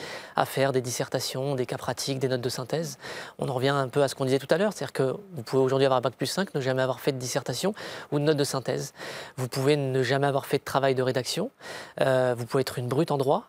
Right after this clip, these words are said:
mais être incapable de décrocher le concours. Et tout à l'heure, on disait quelque chose de très juste. Je me pose franchement souvent la question, je me dis, moi qui suis magistrat, euh, je suis par exemple, je sais pas, juge correctionnel, je me dis un jour, je suis prévenu ou accusé. Si j'étais prévenu ou accusé,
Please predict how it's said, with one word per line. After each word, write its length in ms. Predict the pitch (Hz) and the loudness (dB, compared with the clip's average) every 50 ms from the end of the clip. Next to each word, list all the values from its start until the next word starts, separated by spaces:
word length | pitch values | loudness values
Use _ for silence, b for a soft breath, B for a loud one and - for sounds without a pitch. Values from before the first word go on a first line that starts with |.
| _ - | _ -4
mais 160 | 139 131 135 | -2 0 0
être 260 | 135 - - - - _ _ - | 0 -2 -4 -10 -12 _ _ -2
incapable 480 | 156 156 - 151 139 - 175 180 175 | -2 2 2 4 6 6 4 4 4
de 80 | 147 143 | 2 2
décrocher 380 | 131 135 - - 139 - 143 | 2 0 -2 -2 -2 -2 -2
le 40 | 131 | -2
concours. 380 | - 127 - - 131 123 - - - | -2 -6 -6 -4 -6 -6 -8 -6 -2
Et 100 | - 131 | -2 -2
tout 100 | - 135 - | 0 4 4
à 80 | 147 | 6
l'heure, 120 | 156 175 170 | 6 6 2
on 80 | 156 | 0
disait 280 | 131 127 120 127 135 127 | -2 0 2 2 2 2
quelque 140 | 127 131 - | 0 -4 -2
chose 120 | - 147 | -2 -2
de 80 | 120 117 | -2 -2
très 240 | - - - 135 135 | -4 2 2 2 4
juste. 320 | 165 202 220 - - - B B B B B B B B | 4 2 0 0 -6 -8 B B B B B B B B
Je 100 | - - | -2 -2
me 60 | 139 | 0
pose 240 | 127 151 143 - - _ _ _ _ _ _ _ - | 2 2 0 0 -2 _ _ _ _ _ _ _ -16
franchement 320 | - - 135 - - 160 | -12 -10 -6 -2 -2 -2
souvent 260 | 151 - 180 175 196 | 0 0 2 2 4
la 100 | 165 143 | 2 2
question, 320 | - 143 131 - - 180 190 | 2 0 -4 -2 -2 -4 -2
je 80 | 165 | -2
me 60 | 143 | -2
dis, 240 | 135 135 156 175 - - - | 0 0 0 0 -2 -4 -2
moi 140 | 143 170 175 | -2 0 0
qui 100 | - - | 0 -4
suis 100 | - 143 | -2 0
magistrat, 460 | 139 135 127 127 - - 143 - - _ B B B B B B B B B B B - | 0 0 -2 -2 -4 -4 -6 -8 -8 _ B B B B B B B B B B B 0
euh, 380 | - 139 135 131 135 139 143 - | 2 4 4 2 2 0 -2 -2
je 100 | 117 123 | -2 -2
suis 300 | 117 - - 156 160 151 | -2 -2 0 0 0 0
par 140 | 139 123 | 0 0
exemple, 180 | 127 123 131 127 | 0 0 0 -2
je 60 | - | -4
sais 40 | - | -6
pas, 140 | - - 131 | -4 -4 -2
juge 160 | 123 156 - | -2 -2 2
correctionnel, 420 | - 156 139 135 - - 127 123 113 | 2 2 2 2 -2 -4 -4 -4 -4
je 80 | 117 120 | -4 -2
me 100 | 131 147 | 0 2
dis 100 | 170 202 | 2 2
un 120 | 180 170 | 2 2
jour, 160 | 160 185 190 | 2 0 -2
je 80 | - - - | -2 -4 -4
suis 140 | - - 185 | -2 -2 -2
prévenu 380 | - - 165 160 143 156 170 | -2 2 0 2 2 2 2
ou 80 | 165 151 | 4 2
accusé. 340 | 135 - - 123 117 117 117 | 2 0 -2 -4 -4 -4 -4
Si 160 | - - 156 | -4 -2 -2
j'étais 220 | 160 156 180 170 | 0 0 0 -2
prévenu 240 | - - 156 143 151 | 0 0 0 0 0
ou 80 | 143 131 | 0 -2
accusé, 320 | 123 - 131 - - | -2 -4 -10 -12 -12